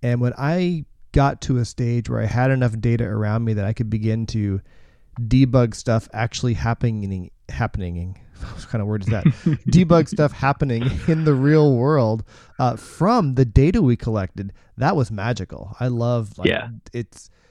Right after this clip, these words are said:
Speaker 1: having, it's detective work, but all the clues are there.
Speaker 2: Yep. And there's nothing like the thrill of, uh, you know, having looked through, gotten some alert from, "Oh, there's some error," looking at it,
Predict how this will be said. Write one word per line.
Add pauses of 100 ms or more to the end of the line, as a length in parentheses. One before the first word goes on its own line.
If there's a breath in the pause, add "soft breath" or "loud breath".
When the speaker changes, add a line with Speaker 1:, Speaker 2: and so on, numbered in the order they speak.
(140)
Speaker 1:
having,
it's
detective
work,
but
all
the
clues
are
there. (580)
Speaker 2:
Yep. (240)
And
there's
nothing
like
the
thrill
of, (720 soft breath)
uh,
you
know,
having
looked
through,
gotten
some
alert
from,
"Oh,
there's
some
error," (260 loud breath)
looking
at
it,